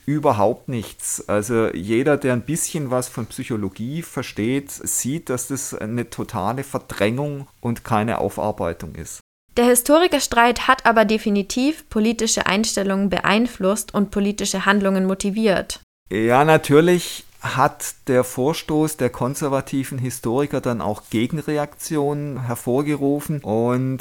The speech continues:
Speaker 1: man sieht es insbesondere auch am Holocaust-Mahnmal, das ja von Björn Höcke als Mahnmal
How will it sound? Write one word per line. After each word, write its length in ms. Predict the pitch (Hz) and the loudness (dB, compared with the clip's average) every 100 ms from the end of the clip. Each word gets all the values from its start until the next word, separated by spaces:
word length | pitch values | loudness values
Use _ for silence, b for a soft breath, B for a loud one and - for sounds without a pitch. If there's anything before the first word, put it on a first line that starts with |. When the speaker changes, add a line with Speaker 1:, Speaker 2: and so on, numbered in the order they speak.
| - - | -8 -8
Speaker 1:
man 420 | 110 110 110 117 | -4 -2 0 -2
sieht 460 | 117 - - 131 - | -2 -4 -2 -4 -4
es 420 | 147 143 - - - | -6 -4 -6 -6 -2
insbesondere 920 | 147 151 - 127 123 120 - 135 - | -2 -2 -4 -2 0 0 -2 -2 0
auch 380 | 110 117 - | 0 -2 -6
am 320 | 101 107 104 - - | -2 -2 -2 -6 -8
Holocaust-Mahnmal, 1400 | 98 104 139 - 143 151 - - 120 127 135 127 127 131 - _ _ - | -4 -4 -4 -6 -6 -6 -8 -4 -2 0 -2 -2 0 -2 -6 _ _ -2
das 340 | 113 113 - | -2 -2 -4
ja 320 | 117 107 110 | -2 0 0
von 460 | 104 - 107 107 107 | -2 -6 -4 -4 -6
Björn 440 | - 101 98 104 | -6 -2 -2 0
Höcke 520 | 104 117 160 139 135 | 0 0 -2 -2 -2
als 320 | 95 107 107 110 | -2 -4 -6 -4
Mahnmal 640 | 101 107 107 101 104 113 | -2 -2 -2 -2 -2 -6